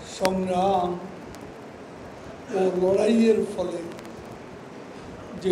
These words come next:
বিজয়ী বাংলাদেশ, সেই বাংলাদেশের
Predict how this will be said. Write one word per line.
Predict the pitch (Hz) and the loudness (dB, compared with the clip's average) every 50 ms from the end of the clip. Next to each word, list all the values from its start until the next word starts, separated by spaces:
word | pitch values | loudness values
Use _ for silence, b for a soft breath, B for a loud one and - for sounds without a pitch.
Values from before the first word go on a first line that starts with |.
| 180 180 190 | 6 6 4
বিজয়ী | 185 175 185 196 196 190 190 190 185 185 | 2 4 8 8 8 8 8 4 2 2
বাংলাদেশ, | 180 180 185 185 185 180 180 180 185 185 180 180 180 - - - - - - - - - - - - - - - - - - - - - - - - - - - - - - - - - - - - - - - - - - | 2 2 4 4 4 2 4 4 4 6 6 6 6 4 0 -2 -4 -6 -10 -12 -12 -14 -12 -10 -10 -10 -10 -12 -12 -12 -12 -12 -12 -12 -14 -14 -14 -14 -14 -14 -14 -14 -14 -14 -14 -14 -16 -16 -16 -14 -14 -14 -14 -14 -8
সেই | - 233 240 233 233 233 233 233 - 208 | -2 2 4 6 6 6 6 6 6 6
বাংলাদেশের | 202 202 202 202 208 202 208 208 202 208 202 208 208 208 208 196 196 | 6 6 8 8 8 8 8 8 6 4 4 6 8 10 10 10 8